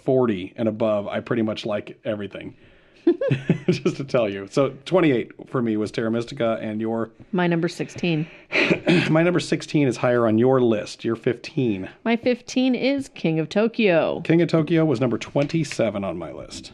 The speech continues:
Speaker 2: Wow.
Speaker 1: What?
Speaker 2: Some of these are surprising me how far down they are on your list, especially King of Tokyo,
Speaker 1: <laughs>
Speaker 2: because that's, like, a real go-to for you.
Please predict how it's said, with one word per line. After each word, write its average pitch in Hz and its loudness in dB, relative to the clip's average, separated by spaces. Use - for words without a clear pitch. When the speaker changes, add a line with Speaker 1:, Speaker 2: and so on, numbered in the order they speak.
Speaker 2:
Wow. 151 -4
Speaker 1:
What? 139 0
Speaker 2:
Some 349 0
of 571 2
these 330 0
are 190 0
surprising 196 0
me 165 2
how 170 2
far 180 0
down 180 0
they 156 2
are 175 0
on 165 2
your 160 2
list, 156 0
especially 285 0
King 180 0
of 170 -2
Tokyo, 208 2
Speaker 1:
<laughs> - -2
Speaker 2:
because 170 0
that's, 226 0
like, 311 0
a 208 4
real 190 4
go-to 180 0
for 160 -4
you. 69 -4